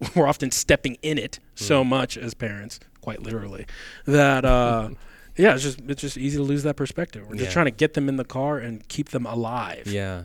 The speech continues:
Speaker 1: You know,
Speaker 2: yeah,
Speaker 1: so.
Speaker 2: right. That's right. Maybe as a last question, um, we've kind of identified that y-, you wrote this book for Christians who are discouraged, who are
Speaker 1: Mm-hmm.
Speaker 2: feeling this level of discouragement, maybe for all kinds of different reasons,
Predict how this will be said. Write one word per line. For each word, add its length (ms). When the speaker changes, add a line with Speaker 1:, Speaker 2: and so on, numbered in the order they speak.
Speaker 1:
You 100
know, 80
Speaker 2:
yeah, 260
Speaker 1:
so. 140
Speaker 2:
right. 320
That's 240
right. 240
Maybe 140
as 80
a 40
last 260
question, 540
um, 360
we've 200
kind 180
of 140
identified 600
that 140
y-, 100
you 160
wrote 200
this 160
book 280
for 500
Christians 460
who 120
are 160
discouraged, 840
who 300
are 60
Speaker 1:
Mm-hmm. 0
Speaker 2:
feeling 420
this 200
level 240
of 80
discouragement, 520
maybe 220
for 160
all 80
kinds 220
of 60
different 240
reasons, 520